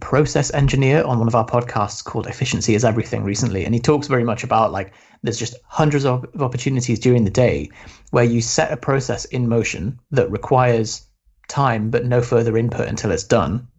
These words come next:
such as breakfast in the pan. And then you just go, "Dug, dug, dug, dug," you do all the stuff in between, set another process in motion. And it's like, it's all about finding what are those initial trigger processes that you can just set going. And th-,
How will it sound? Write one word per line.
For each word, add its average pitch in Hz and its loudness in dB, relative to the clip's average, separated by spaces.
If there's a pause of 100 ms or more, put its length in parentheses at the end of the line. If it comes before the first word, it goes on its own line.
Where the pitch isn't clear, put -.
such - -2
as 98 0 (320)
breakfast - -4
in 113 0
the 95 -2
pan. 117 -4 (500)
And 123 2
then 117 2 (100)
you 107 -4
just 107 -6
go, 107 0 (100)
"Dug, 123 0
dug, 113 -2
dug, 117 -2
dug," 123 -2 (100)
you - -16
do 123 4
all 113 4
the 117 2
stuff - 0
in 120 4
between, 113 0
set - -2
another 123 -2
process 127 -4
in 123 -2
motion. 123 0
And 123 0
it's 123 0
like, 131 4
it's - -8
all 143 4
about 127 0 (760)
finding 135 0
what 135 -2
are 131 0
those 123 0
initial 123 0 (340)
trigger 143 2
processes 107 -4
that 104 -4
you 113 -6
can 107 -2
just - -4 (560)
set - 0
going. 101 -2 (300)
And 127 2
th-, 123 -2